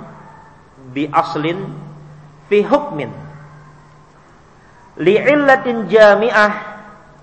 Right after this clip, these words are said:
bainahuma. Iya. Adapun secara istilah,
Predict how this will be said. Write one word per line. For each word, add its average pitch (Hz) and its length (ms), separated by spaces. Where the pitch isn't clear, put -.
bainahuma. 147 880
Iya. 127 160
Adapun 170 400
secara 165 320
istilah, 165 520